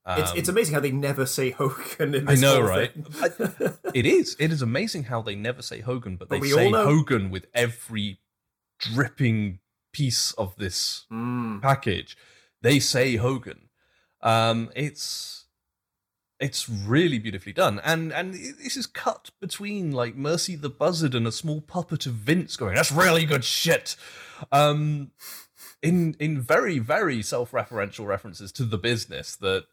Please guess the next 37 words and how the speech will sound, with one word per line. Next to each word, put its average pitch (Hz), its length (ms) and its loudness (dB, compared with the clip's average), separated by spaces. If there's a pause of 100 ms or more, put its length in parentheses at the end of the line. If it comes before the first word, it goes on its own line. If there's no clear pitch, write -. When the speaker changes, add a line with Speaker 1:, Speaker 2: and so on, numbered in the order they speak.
(140)
Speaker 2:
uh, 101 760 0 (1300)
I, 95 140 -8
I'm 135 120 6
sure 156 180 2
they 139 80 2
were 123 100 -2
lost 131 280 -2
on 101 100 -4
a 101 80 -6
lot 98 160 -4
of 90 100 -18
people. 82 360 -12 (280)
Uh, 95 300 -2
and 107 120 -2
I'm 120 100 0
sure 202 140 -6
they 143 120 -2
didn't 120 380 -10
land 123 400 -2
for 113 120 -10
a 101 60 -6
lot 101 160 -2
of 101 80 -12
people 104 280 -8
who 110 120 -2
knew 147 200 2
what 123 160 -4
they 82 60 -8
were 85 120 -12
doing. 67 260 -14 (160)
Speaker 1:
Mm. 104 420 -6
Speaker 2:
Uh, 101 160 4
but 101 140 -2
I 156 80 4
liked 95 300 -2
them. - 160 -20 (800)
Uh, 127 600 6